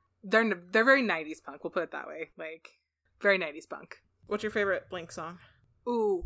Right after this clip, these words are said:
Speaker 1: hold on. All the Small Things. I had to look at them.
Speaker 2: Really?
Speaker 1: Yeah.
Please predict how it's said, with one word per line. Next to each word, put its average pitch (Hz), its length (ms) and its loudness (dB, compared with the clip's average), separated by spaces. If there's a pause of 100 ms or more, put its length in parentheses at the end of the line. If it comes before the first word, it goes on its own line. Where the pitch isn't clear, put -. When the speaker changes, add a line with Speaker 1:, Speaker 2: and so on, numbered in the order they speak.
Speaker 1:
hold 180 160 -6
on. 165 220 -2 (500)
All 185 120 -4
the 170 60 -10
Small 165 200 -18
Things. 170 320 -20 (240)
I - 20 -2
had 185 120 -2
to 165 60 -4
look 165 160 -8
at 165 100 -10
them. 175 180 -10 (640)
Speaker 2:
Really? 440 420 -2 (260)
Speaker 1:
Yeah. 269 360 4